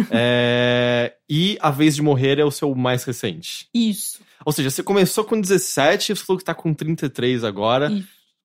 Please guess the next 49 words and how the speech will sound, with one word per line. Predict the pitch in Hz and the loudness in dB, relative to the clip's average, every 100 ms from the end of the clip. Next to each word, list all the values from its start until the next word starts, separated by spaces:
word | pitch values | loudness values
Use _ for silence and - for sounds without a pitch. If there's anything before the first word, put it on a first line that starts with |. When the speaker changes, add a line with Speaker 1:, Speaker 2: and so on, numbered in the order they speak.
| _ - | _ -18
Speaker 1:
Dá | 196 233 392 | -12 -4 0
um, | 453 381 | 0 2
meio | 349 | 0
que | - | 2
uma | 262 | 2
resumida. | 208 202 185 160 | 2 2 2 2
Como | 147 208 | 0 -2
foi, | 339 403 | -2 -2
tipo, | 339 247 | -2 -6
escrever | - - 147 | -4 -2 2
um | 160 | 2
romance | 151 139 127 123 | 2 2 0 -2
aos | 120 | -6
dezessete | 110 117 127 120 - | -6 -6 -4 -6 -2
anos | 113 123 131 | 0 0 0
e | 123 | -4
o | |
que | 117 143 | -2 0
muda | 131 131 | 2 2
estar | 123 - | 0 -4
escrevendo | 120 - 104 120 120 | -8 -6 -2 0 2
um | 113 123 | 2 2
hoje | 117 107 | 2 0
em | 110 | -4
dia | 101 98 120 127 107 | -6 -6 -2 0 -2
e, | 104 107 113 117 123 | -4 -10 -10 -10 -8
e | |
o | 135 | -8
que | - | -8
fez | - 131 | -6 -4
você | 131 135 | -4 -6
saltar | - 135 - - 113 107 _ _ _ - | -4 -4 -4 -2 -2 -2 _ _ _ -6
nessa | 120 120 113 113 | -4 -2 -4 -6
vontade, | 113 110 104 98 | -4 -2 -4 -4
nesse | 98 104 | -4 -6
mundo? | 117 107 98 98 _ _ _ _ _ - | -6 -6 -6 -10 _ _ _ _ _ -8
Speaker 2:
E | 208 220 | -4 -2
eu, | 190 196 190 - | -2 -4 -6 -8
eu | - 196 | -6 -2
comecei | 269 247 240 - 226 247 302 311 285 | 0 2 0 -2 0 2 0 0 -2
a | |
escrever | 254 - 254 254 | -2 -2 -2 0
assim | 294 - 311 | 0 -2 -2
que | 359 | 2
eu | 403 | 2
aprendi | 403 392 339 285 | 2 2 2 4
a | 403 | 4
escrever, | - 277 220 190 165 | 4 2 2 0 -2
sabe? | - 170 165 175 | -4 -6 -6 -12